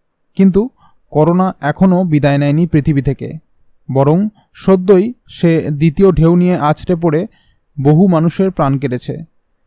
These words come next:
বিশেষজ্ঞরা বলছেন, আসতে পারে তৃতীয় ঢেউ। স্বভাবতই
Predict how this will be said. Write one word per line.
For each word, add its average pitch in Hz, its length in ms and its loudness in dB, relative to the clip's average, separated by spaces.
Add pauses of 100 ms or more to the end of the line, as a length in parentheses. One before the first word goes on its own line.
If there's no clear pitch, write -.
(300)
বিশেষজ্ঞরা 165 560 -2
বলছেন, 165 440 -2 (100)
আসতে 156 280 -4
পারে 165 300 -2 (300)
তৃতীয় 185 340 2
ঢেউ। 151 320 0 (520)
স্বভাবতই 190 680 0